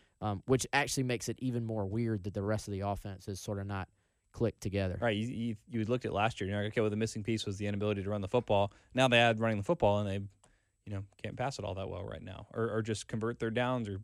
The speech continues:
Speaker 2: score points or whatever the issue is. It's a combination of things. But, uh, Rico and Tavian, again, were the two highest graded players on South Carolina's offense. The offensive line graded out,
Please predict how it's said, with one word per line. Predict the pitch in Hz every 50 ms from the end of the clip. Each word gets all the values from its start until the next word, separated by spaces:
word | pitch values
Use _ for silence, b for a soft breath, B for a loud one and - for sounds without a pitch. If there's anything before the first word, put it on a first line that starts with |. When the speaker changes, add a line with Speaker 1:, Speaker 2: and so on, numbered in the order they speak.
| - _ _ -
Speaker 2:
score | - - 123 113
points | - - 127 120 120 113 -
or | 101 98 - b b b b b b
whatever | - 107 127 156 180 165
the | 156 131 131
issue | 165 160 - - 98
is. | 95 98 92
It's | 92 - -
a | - - 113
combination | 113 - 139 120 101 104 117 - - 101
of | 98
things. | 98 98 98
But, | 104 98 - b b b b b
uh, | - 104 104 104
Rico | 117 139 131 147 131
and | 120 113
Tavian, | 113 123 123 117 120 120 113 98
again, | 107 101 110 113 117 117
were | 113 110
the | 104 101
two | 98 - - 120
highest | 107 104 - 107 107 110 107 104 - - - 110
graded | - 110 107 107 107 104 101
players | - 110 110 107 101 98 98
on | 95
South | 92 - 110 104 -
Carolina's | - - 113 104 101 98 95 98
offense. | 101 104 107 - 107 107 104
The | - 110 113
offensive | 113 117 120 117 110 107 101
line | 107 107 110 107
graded | 98 110 110 107 107
out, | 107 110 110